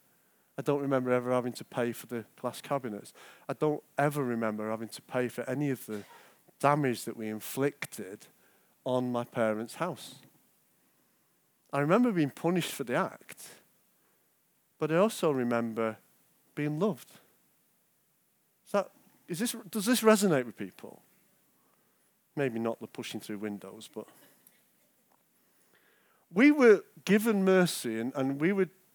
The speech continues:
treated with far more mercy simply for one fact and one fact alone. We were his sons.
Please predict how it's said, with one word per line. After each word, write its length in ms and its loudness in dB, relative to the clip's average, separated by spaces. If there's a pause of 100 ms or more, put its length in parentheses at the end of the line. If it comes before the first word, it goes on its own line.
(220)
treated 720 -2
with 80 -10
far 380 2
more 220 2
mercy 420 -2
simply 560 -2
for 300 -10
one 500 -4 (580)
fact 440 -4
and 180 -12
one 220 -2
fact 580 -8
alone. 360 -6 (880)
We 80 -2
were 100 -4
his 100 -6
sons. 560 -12